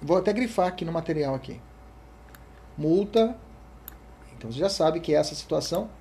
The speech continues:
vou colocar até em verde. Pronto. Próximo. Mariana propôs ação,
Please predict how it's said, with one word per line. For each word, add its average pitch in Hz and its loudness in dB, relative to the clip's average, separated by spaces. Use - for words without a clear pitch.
vou 135 -4
colocar 143 0
até 170 -2
em 214 0
verde. 135 -2
Pronto. 113 -10
Próximo. 170 8
Mariana 233 8
propôs 208 8
ação, 196 2